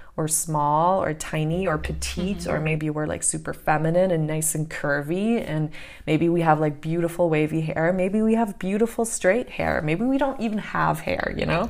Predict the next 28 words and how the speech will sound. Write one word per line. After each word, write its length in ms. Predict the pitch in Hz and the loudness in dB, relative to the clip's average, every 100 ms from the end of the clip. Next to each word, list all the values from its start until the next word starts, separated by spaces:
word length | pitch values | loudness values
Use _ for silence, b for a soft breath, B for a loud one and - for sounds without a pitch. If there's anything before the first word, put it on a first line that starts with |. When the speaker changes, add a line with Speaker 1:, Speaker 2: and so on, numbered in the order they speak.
| - | -4
Speaker 2:
<laughs> 120 | 208 | 2
Speaker 1:
Maybe 220 | 185 240 | 4 6
you 140 | 254 254 | 6 8
have 180 | 226 226 | 8 6
the 80 | |
freckles, 560 | 202 - 190 196 190 190 | 2 4 4 6 4 4
maybe 260 | 180 180 180 | 4 4 2
you 100 | 175 | 2
don't, 340 | 156 156 165 | 4 4 4
or 80 | 156 | 2
you 80 | 156 | 0
put 220 | 156 170 | 2 0
on 120 | 165 | 2
the 60 | 160 | -2
freckle 360 | 160 147 - 147 | 0 0 0 -6
filter, 580 | - - 160 160 - - | -8 0 0 2 0 4
whatever. 480 | 160 - - - B B B B B B - | 6 6 6 2 B B B B B B 8
But 320 | 170 160 - | 10 10 8
I 160 | 170 | 4
feel 580 | 165 - 214 202 190 175 B B B B - - - - - - - | 4 2 6 10 10 8 B B B B -20 -20 -20 -20 -20 -14 4
as 160 | 190 185 | 6 8
soon 180 | 214 226 | 6 8
as 200 | 247 185 | 6 6
we 160 | 196 | 4
accept 500 | - - 165 160 160 | 4 6 8 8 8
that 340 | - 156 - - | 6 6 4 -4
we're 500 | 156 156 165 165 160 | 2 6 8 8 4
here 720 | - - 196 196 208 208 | -2 0 2 4 2 0